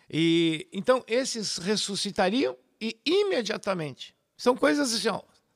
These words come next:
imediatas uma à outra, mas nesta ordem, viria aos vivos cristãos seriam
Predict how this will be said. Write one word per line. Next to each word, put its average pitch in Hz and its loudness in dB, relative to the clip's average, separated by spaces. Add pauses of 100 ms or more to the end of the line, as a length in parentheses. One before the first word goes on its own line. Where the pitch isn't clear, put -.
(200)
imediatas 208 4
uma 226 0
à 190 2
outra, 180 4
mas 147 2
nesta 135 -2
ordem, 196 0 (440)
viria 156 2 (680)
aos 160 6
vivos 254 4 (240)
cristãos 175 2
seriam 170 0